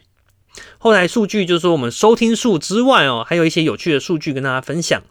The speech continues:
那目前呢，我的这个收听的听众主要，呃，九十percent都是来自台湾，那这个比较没有意外哦。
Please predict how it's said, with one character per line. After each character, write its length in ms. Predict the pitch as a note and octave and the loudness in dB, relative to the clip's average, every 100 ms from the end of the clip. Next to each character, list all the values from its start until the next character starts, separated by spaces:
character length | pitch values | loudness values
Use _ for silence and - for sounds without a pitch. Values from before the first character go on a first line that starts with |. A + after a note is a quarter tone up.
| _ - - - _ | _ -20 -20 -20 _
那 340 | - D3+ C#3 C#3+ | -2 2 2 4
目 200 | A3 C#4 | 4 4
前 240 | - E3+ | 4 2
呢， 240 | F3+ F3+ F3+ | 4 4 4
我 160 | C3 | 2
的 120 | C3 | 0
这 140 | C3 F3+ | 0 0
个 400 | D#3 C#3+ C3 C3+ _ - - | 4 4 2 -2 _ -20 -6
收 240 | - A3+ | 4 4
听 140 | A#3 A#3 | 4 2
的 100 | G#3 | 2
听 220 | G#3 G#3 | 2 2
众 280 | G#3+ E3 C#3+ _ | 2 2 -2 _
主 220 | - A#3+ | -8 -2
要， 420 | G3 G#3+ C3 - - _ _ _ _ | 2 2 2 -2 -14 _ _ _ _
呃， 180 | C#3 C3 | -4 -2
九 160 | D#3 C#3+ | -2 0
十 140 | A#3+ | 2
percent 460 | G3+ D#3+ G#3+ C#3 - _ | 2 2 2 0 -6 _
都 100 | - | -10
是 100 | D3+ | -4
来 140 | D#3+ E3 | 0 0
自 140 | D#3+ | -4
台 200 | D3 A#2 | -8 -2
湾， 360 | C3 C#3+ D3+ D#3+ _ - - _ _ | 2 2 0 -6 _ -20 -20 _ _
那 180 | D#3 C#3+ | -4 -2
这 100 | D3 | 0
个 60 | F3 | 0
比 100 | C3 | 0
较 140 | B2 | -4
没 100 | D#3+ | -2
有 80 | F#3 | 0
意 180 | A3+ G#3 | 2 4
外 200 | G#3+ D3 | 4 2
哦。 160 | G#2 | 0